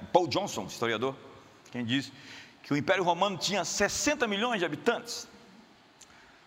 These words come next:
e dos seus sessenta milhões, um pouco mais de vinte milhões foram feitos escravos, não pela sua cor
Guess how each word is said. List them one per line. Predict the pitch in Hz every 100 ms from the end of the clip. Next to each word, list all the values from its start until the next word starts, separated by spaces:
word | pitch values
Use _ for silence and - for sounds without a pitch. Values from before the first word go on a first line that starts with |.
| - -
e | 131
dos | 143
seus | 135 165 156 127 -
sessenta | 143 - 160 151 147 123 -
milhões, | 160 147 131 131
um | 139
pouco | 143 185 185
mais | 135 135 127
de | 120
vinte | 123 143 127
milhões | 131 117 120 120
foram | 127 135
feitos | 117 127 117 110
escravos, | 107 - 110 104 107 107
não | 127 156
pela | 160 143
sua | - 143
cor | - - 120 - -